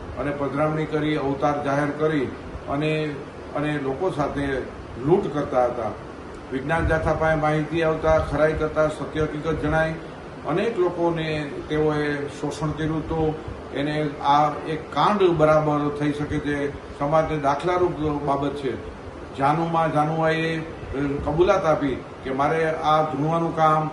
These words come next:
કે મારે પધરામણીનું કામ કોઈ કંઈ કશું કરવું નથી, મારે ભણવું છે. છતાં પણ મા બાપ જોહુકમીથી જબરદસ્તીથી મારીને,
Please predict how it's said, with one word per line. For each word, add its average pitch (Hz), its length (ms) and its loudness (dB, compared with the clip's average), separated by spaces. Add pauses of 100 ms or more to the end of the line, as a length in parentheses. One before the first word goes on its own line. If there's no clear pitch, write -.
(300)
કે 143 60 -4
મારે 151 280 2
પધરામણીનું 160 640 0
કામ 156 200 2
કોઈ 151 260 2
કંઈ 156 220 0 (100)
કશું 156 320 -2
કરવું 214 200 0
નથી, 151 240 2
મારે 147 180 0
ભણવું 156 440 2
છે. 123 260 0 (320)
છતાં 180 320 0
પણ 170 120 0
મા 147 200 4
બાપ 156 360 2
જોહુકમીથી 151 920 2 (200)
જબરદસ્તીથી 151 840 0
મારીને, 151 560 4